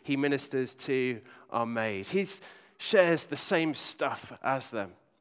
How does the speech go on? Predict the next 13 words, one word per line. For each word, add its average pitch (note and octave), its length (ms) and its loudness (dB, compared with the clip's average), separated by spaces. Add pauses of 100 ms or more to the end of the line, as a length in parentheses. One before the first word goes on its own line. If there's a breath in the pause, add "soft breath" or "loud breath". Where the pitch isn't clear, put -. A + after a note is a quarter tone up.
(1200 loud breath)
Well, D3 160 4
Hebrews D3+ 360 -2
goes D3+ 220 4
on D#3 160 0
to D3 100 -8
say C#3 180 -2
that B2+ 180 -4
Jesus D3 520 -4
is C3+ 120 -6
our B2+ 160 2
great C3 300 -2
high B2 240 0
priest. - 760 -12